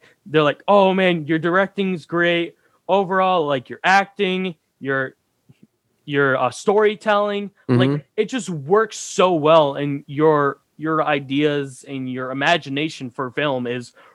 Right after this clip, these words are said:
Speaker 1: really incredible." And I
Speaker 2: Nice.
Speaker 1: remember my, uh, teacher talking to me saying, "You write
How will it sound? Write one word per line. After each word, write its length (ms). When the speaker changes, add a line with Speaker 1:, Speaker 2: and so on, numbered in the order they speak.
Speaker 1:
really 360
incredible." 540
And 140
I 80
Speaker 2:
Nice. 120
Speaker 1:
remember 360
my, 260
uh, 140
teacher 360
talking 380
to 60
me 220
saying, 540
"You 360
write 540